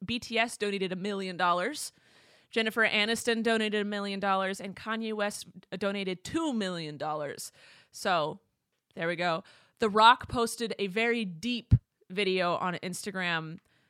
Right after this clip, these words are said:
It's titled, "Where Are You?" And he basically asked, "Where are, where is our leader?" And, uh, h-, then, you know, basically it was calling out Trump. It was a very well put together thing. And I was, t-, <laughs> I'm one of those people that when someone gives a good speech, I'm like, "Are they reading it?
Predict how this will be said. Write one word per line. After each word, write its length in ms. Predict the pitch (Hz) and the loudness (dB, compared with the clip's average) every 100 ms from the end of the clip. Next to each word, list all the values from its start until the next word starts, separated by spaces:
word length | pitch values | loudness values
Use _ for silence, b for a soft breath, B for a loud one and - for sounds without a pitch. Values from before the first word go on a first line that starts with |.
| _ | _
It's 200 | 196 202 | -6 -6
titled, 480 | - 214 185 180 170 - | -2 2 2 2 -2 0
"Where 180 | 202 170 | 2 4
Are 160 | 180 | 4
You?" 320 | 165 185 247 254 | 2 -2 -2 -6
And 120 | - 190 | -6 -4
he 40 | |
basically 680 | 185 196 196 220 208 190 180 | 2 2 0 -6 -4 -2 0
asked, 400 | 170 175 170 - - | 4 4 2 -4 -4
"Where 240 | 202 214 | 4 6
are, 180 | 208 190 - | 6 4 0
where 220 | 202 202 | -2 -2
is 100 | 196 | 0
our 140 | 180 | -2
leader?" 340 | 175 170 - - _ _ _ _ _ - | -2 -6 -8 -16 _ _ _ _ _ 0
And, 520 | 190 175 160 160 - - | 2 2 -2 -6 -12 -10
uh, 320 | - 175 160 165 - | -2 0 0 -2 -6
h-, 80 | - _ - | -20 _ -2
then, 420 | 190 185 165 185 _ _ | -2 0 -4 -10 _ _
you 100 | 233 | -4
know, 160 | 190 185 - | -4 -4 0
basically 440 | 220 - 202 180 | 0 -2 -6 -4
it 40 | |
was 280 | 156 160 - - | -4 -8 -14 -10
calling 340 | 190 170 165 | -6 -4 -6
out 120 | 143 | -10
Trump. 300 | - 156 170 - b b b b b b b b | -6 -6 -6 -10 b b b b b b b b
It 100 | 254 | 0
was 120 | 277 | 2
a 60 | 247 | 0
very 380 | 208 247 294 349 | 2 6 6 6
well 280 | 220 214 226 | 4 6 6
put 160 | - | 0
together 560 | - 202 202 185 180 - | -6 0 2 2 0 -2
thing. 240 | - 226 220 | -4 -2 2
And 80 | 202 | 4
I 80 | |
was, 180 | 202 208 | 4 0
t-, 120 | - - | -10 -14
<laughs> 500 | - - - - _ | -10 -8 -10 -18 _
I'm 180 | 269 349 | -2 0
one 80 | 403 | -2
of 60 | |
those 120 | 320 | -4
people 240 | - 277 269 | -4 -2 2
that 120 | 202 | 2
when 120 | 190 | 2
someone 300 | - 262 262 | -2 -2 -2
gives 240 | 214 208 202 | -2 -2 -2
a 40 | |
good 180 | 190 180 | -4 -6
speech, 300 | - 170 - | -6 -8 -6
I'm 80 | 196 | -4
like, 180 | 180 - | -4 -2
"Are 80 | |
they 120 | 180 175 | -4 -2
reading 320 | 175 170 196 | -2 -4 -4
it? 160 | 247 | -8